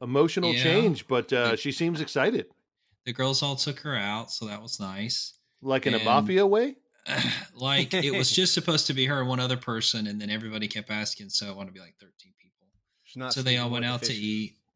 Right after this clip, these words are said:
Speaker 2: and, um, uh, we, the, the owner of the company has bought a bunch of stuff, chairs and desks and some computer stuff, and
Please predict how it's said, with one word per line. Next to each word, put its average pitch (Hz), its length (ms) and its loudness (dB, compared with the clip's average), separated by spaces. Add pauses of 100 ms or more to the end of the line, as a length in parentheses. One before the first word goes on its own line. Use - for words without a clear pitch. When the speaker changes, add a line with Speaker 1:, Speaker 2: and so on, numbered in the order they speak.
(520)
Speaker 2:
and, 117 400 2
um, 107 540 -2 (840)
uh, 92 60 -18 (360)
we, 101 240 -6 (480)
the, 95 140 -10 (580)
the 101 140 -20
owner 110 280 -2
of 107 80 -6
the 107 60 -6
company 107 460 -2
has 101 160 -2
bought 95 280 -10
a 90 40 -14
bunch - 280 -14
of - 80 -14
stuff, 139 540 -2 (220)
chairs 117 500 -2
and 92 120 -12
desks 117 560 0
and 98 320 -14
some 98 220 -4
computer 113 380 -8
stuff, 113 560 -4 (640)
and 95 400 -6